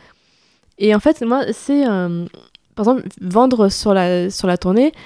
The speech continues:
le vi-, le, le disque, enfin le, l'album en version vinyle ou cassette, mais que sur la tournée, qu'on trouverait pas en magasin, parce que la cassette que j'ai achetée, elle est, elle était que sur le site et en,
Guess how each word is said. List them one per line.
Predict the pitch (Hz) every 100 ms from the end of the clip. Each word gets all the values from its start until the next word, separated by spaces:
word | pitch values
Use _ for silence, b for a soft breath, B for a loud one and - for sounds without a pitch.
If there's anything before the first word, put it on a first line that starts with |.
| B -
le | 208 208
vi-, | 202 -
le, | 202 202 196 185 180 175 151
le | - 185 185
disque, | 180 285 - -
enfin | 185
le, | 175 175 165 165 196
l'album | 190 185 202 294 -
en | 190
version | 190 - 202
vinyle | 196 247
ou | 214
cassette, | 190 196 311 247
mais | 202
que | - 320
sur | -
la | 262
tournée, | 254 247 226 - _ _ _ _ -
qu'on | 214
trouverait | 214 196
pas | 196 269
en | 277 254
magasin, | 247 233 233 226 233 b b b b -
parce | 208
que | 247
la | 233 220
cassette | 220 214 277 302
que | 254
j'ai | 202
achetée, | 190 - 294 370 - - -
elle | 196
est, | 190 -
elle | 190
était | 180 196
que | 269
sur | 294
le | 277
site | 262 254 -
et | 190
en, | 190